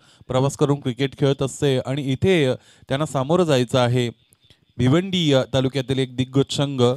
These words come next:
खारबाव संघाला. परागचा हा चेंडू आहे, बैठक फटका आणि, अ, चेंडू नि-, सर-, खरं तर निघून गेला. नो बॉल आणि फोर, नो प्लस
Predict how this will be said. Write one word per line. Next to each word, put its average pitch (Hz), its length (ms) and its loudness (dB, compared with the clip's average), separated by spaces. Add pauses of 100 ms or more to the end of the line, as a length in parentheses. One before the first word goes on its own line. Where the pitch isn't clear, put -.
(220)
खारबाव 117 320 0
संघाला. 110 380 -4 (960)
परागचा 156 420 6
हा 165 120 10
चेंडू 165 320 6
आहे, 160 120 8
बैठक 180 500 6
फटका 185 840 8
आणि, 180 380 2
अ, 175 120 4 (1200)
चेंडू 160 400 2
नि-, 170 300 -6
सर-, 151 360 -4
खरं 170 180 0
तर 175 180 0
निघून 156 300 -2
गेला. 135 300 6
नो 156 200 8
बॉल 196 240 8 (1300)
आणि 175 600 0
फोर, 147 240 4 (420)
नो 160 180 4
प्लस 160 320 2